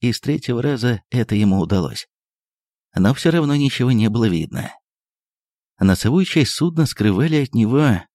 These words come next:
верхние палубы. Выбраться самому из лодки и не сломать шею было сложновато,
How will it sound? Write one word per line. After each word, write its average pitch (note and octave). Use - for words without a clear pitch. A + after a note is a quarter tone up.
верхние A#2+
палубы. C3+
Выбраться D3
самому C3
из B2
лодки B2+
и G#2+
не G2+
сломать G2
шею F#2+
было F2+
сложновато, G2+